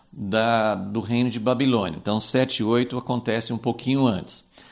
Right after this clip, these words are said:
O capítulo nove também acontece um pouquinho antes do capítulo seis. Capítulo seis já é no reino da Pérsia, mas o capítulo nove, que tem a intercessão de Daniel, também acontece um pouquinho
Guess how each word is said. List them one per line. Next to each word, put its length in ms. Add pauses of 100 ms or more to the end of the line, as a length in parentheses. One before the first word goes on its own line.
(200)
O 180
capítulo 640
nove 800
também 460
acontece 600
um 80
pouquinho 800
antes 760 (560)
do 280
capítulo 1000
seis. 760 (220)
Capítulo 420
seis 360
já 100
é 120
no 120
reino 320
da 100
Pérsia, 540 (440)
mas 220
o 40
capítulo 540
nove, 440
que 80
tem 120
a 60
intercessão 640
de 80
Daniel, 360
também 240
acontece 600
um 40
pouquinho 600